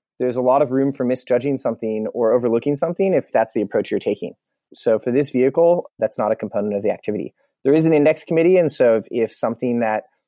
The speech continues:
was publicly convicted of fraudulent behavior or, uh, something particularly perilous for investors, we would intervene. But that hasn't had to happen, and generally, we want to be developing a set of logic rules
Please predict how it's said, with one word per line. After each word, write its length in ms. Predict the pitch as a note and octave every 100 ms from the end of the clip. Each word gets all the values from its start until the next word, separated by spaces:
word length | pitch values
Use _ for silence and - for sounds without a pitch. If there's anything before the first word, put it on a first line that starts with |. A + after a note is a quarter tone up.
| _
was 400 | D3 A#2 A2 A2
publicly 420 | - B2 A#2 A2+ A#2+
convicted 400 | A#2 A2 - G#2+
of 240 | G2+ -
fraudulent 320 | G#2+ G#2+ G#2+
behavior 640 | F#2+ B2+ D#3+ D#3+ C#3+ C#3+ C#3+ _ _
or, 680 | B2+ A#2 A2+ A2 G#2+ G#2 G#2+ - _ -
uh, 60 |
something 320 | C3+ D#3+ C#3+ C#3
particularly 420 | C3+ C#3 B2+ A#2+
perilous 420 | - A#2 A#2+ A#2
for 100 | -
investors, 460 | G#2+ A2 - - -
we 100 | A#2
would 100 | A2+
intervene. 520 | A2 G#2 G#2+ C3+ F#3 _ _ _
But 300 | - A2 G#2+ -
that 160 | B2 A#2+
hasn't 240 | A#2+ A#2
had 160 | A#2 A2
to 60 | G#2+
happen, 440 | G#2+ - F3+ - -
and 640 | A2+ G#2+ G#2 G#2 G#2 G2+ _ _ _ -
generally, 680 | B2+ B2 A#2+ A2 G#2+ G#2 - _ -
we 140 | B2+
want 280 | B2+ C3 C3+
to 80 | B2+
be 80 | A#2
developing 600 | A2+ A2 G#2+ A2 G#2+ G#2
a 40 | G2+
set 160 | -
of 60 | G#2
logic 380 | G#2 G#2+ A2+ -
rules 520 | A#2 A#2+ A2+ A2+ -